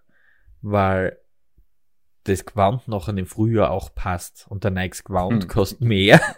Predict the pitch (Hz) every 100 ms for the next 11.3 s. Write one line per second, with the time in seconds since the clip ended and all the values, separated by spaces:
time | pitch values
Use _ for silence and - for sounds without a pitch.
0 | - - - - 139 - - - 82 82
1 | 85 107 127 123 104 101 104 95 98 165
2 | 170 104 - 98 110 90 - - - -
3 | - 95 127 131 104 101 107 - 113 107
4 | 113 135 123 113 104 107 101 110 101 -
5 | 95 98 120 165 - _ - _ 98 92
6 | 104 107 117 120 - 135 139 127 139 135
7 | 117 117 123 - 123 127 123 - 131 -
8 | 143 135 - 131 127 - 110 - 90 123
9 | 180 202 _ _ _ _ - 135 - 139
10 | 151 - 120 165 104 104 127 147 147 _
11 | - 110 127